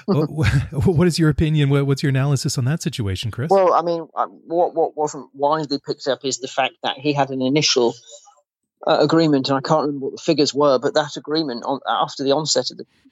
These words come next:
Speaker 1: coronavirus, the, the, the original agreement was torn up,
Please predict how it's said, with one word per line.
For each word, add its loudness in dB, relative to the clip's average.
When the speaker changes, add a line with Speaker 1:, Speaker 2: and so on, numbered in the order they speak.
Speaker 1:
coronavirus, 0
the, 0
the, 2
the 2
original 2
agreement 2
was -4
torn 2
up, 2